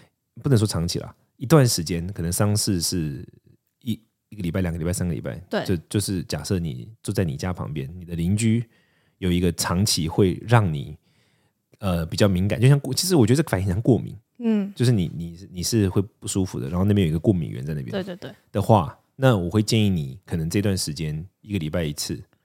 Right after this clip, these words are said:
Speaker 2: 哦，
Speaker 1: 或者是怎么样，
Speaker 2: 所以现在
Speaker 1: 做个斋戒。
Speaker 2: 一办丧事，我开始马上斋戒，就是这种临时抱佛脚是 OK 的。
Speaker 1: 完全可以。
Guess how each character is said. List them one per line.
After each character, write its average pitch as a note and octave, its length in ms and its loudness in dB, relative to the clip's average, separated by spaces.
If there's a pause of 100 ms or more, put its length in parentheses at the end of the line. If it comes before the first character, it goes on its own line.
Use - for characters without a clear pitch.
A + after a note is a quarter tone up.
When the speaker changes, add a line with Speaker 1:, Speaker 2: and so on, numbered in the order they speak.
(160)
Speaker 2:
哦， D4+ 100 0
Speaker 1:
或 G#3+ 100 2
者 D#4 100 6
是 A#3+ 160 4
怎 F#3 100 -8
么 D#3+ 80 -10
样， E2+ 100 -12
Speaker 2:
所 C#4+ 100 0
以 - 20 4
现 - 0 -
在 C#4 60 4
Speaker 1:
做 - 60 2
个 E3 80 -4
斋 - 60 -4
戒。 B3+ 60 2
Speaker 2:
一 - 40 -2
办 D4+ 120 8
丧 B3 200 4
事， C4+ 120 2
我 F#3+ 120 4
开 A#3 160 2
始 A3 140 0
马 F#3+ 160 -2
上 G#3+ 160 -2
斋 F3+ 140 -4
戒， F#3 220 -2
就 - 140 -4
是 A3+ 60 2
这 A3+ 140 0
种 F#3 120 -2
临 G3+ 160 4
时 G#3+ 140 0
抱 A3 160 2
佛 F3+ 160 -2
脚 D3+ 160 -6
是 F3+ 100 -6
OK F3+ 200 -4
的。 - 80 -6
Speaker 1:
完 A#2 100 8
全 A2+ 140 8
可 G2+ 120 4
以。 D#2+ 140 2